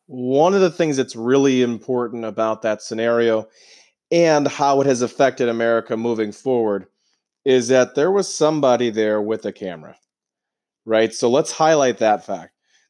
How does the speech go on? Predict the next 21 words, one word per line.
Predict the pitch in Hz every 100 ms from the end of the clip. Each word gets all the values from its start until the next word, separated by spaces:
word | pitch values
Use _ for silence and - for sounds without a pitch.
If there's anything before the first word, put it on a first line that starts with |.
| -
This | 127 165 185
is | 151
why | 135 135 131
recording | 120 117 - 123 123 117
police | 107 113 117 113 123
interactions | 110 107 104 104 127 117 113 - _
is | 127 117 -
so | 127 107
important. | 98 - 90 - 87 _ _ _ _ _ _
Not | 147 196
only | 220 170
does | 147
it | 143
help | - 135 127
you, | 117 117 117 101
if | 107 -
it's | 107 -
you | 110 113 110
in |
the | 104
interaction, | 104 101 101 104 - 98